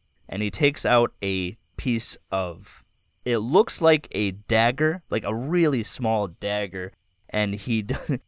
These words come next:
it doesn't look intimidating at all, but the handle has, like, a weird symbol on it. You can't really make it out. But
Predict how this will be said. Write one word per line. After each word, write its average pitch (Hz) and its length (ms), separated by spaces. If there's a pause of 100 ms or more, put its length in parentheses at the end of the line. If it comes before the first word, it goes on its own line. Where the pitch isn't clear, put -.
(180)
it 135 100
doesn't 175 320
look 143 180
intimidating 120 680
at 107 80
all, 104 240
but 110 280
the 104 80
handle 120 580
has, 110 280
like, 101 140
a 90 40
weird 98 360
symbol 101 440
on 127 200
it. 139 160
You 104 160
can't 101 260
really 95 180
make 95 240
it 90 80
out. 101 260 (580)
But 104 240